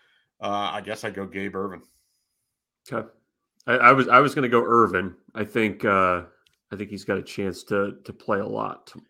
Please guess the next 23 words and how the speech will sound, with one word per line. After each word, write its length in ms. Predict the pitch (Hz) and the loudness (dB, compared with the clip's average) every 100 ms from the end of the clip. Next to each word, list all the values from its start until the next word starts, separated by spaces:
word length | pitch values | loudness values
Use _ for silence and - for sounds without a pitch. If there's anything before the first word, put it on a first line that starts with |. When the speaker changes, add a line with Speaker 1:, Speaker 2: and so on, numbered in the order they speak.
| _ - | _ -10
Speaker 2:
on 260 | 101 98 | -8 -8
Saturday. 760 | 98 - 101 98 98 92 82 - _ _ | -10 -10 -10 -8 -10 -10 -10 -14 _ _
So 380 | - 104 95 95 | -12 -8 -6 -6
I'll 120 | 110 | -6
go, 120 | 104 | -8
I'll 120 | 113 160 | -6 -2
go 160 | 175 | 0
Ervin. 420 | 113 104 98 117 - _ _ 127 | 2 2 0 -6 -12 _ _ -6
I 80 | |
think, 220 | 123 143 - | -2 -2 0
I 120 | 139 | 0
think 180 | 151 127 | 2 2
A 100 | 127 | 2
J 160 | 113 | 2
Allen's 260 | 104 123 120 | 0 0 -2
got 280 | 113 107 - | -2 -2 -4
a 80 | 104 | -16
few 200 | - 113 | -8 -4
big 240 | 101 101 | -2 -2
plays 260 | - 104 113 | -4 -6 -4
in 80 | 101 | -8
him, 100 | 107 | -10
though. 220 | 104 | -12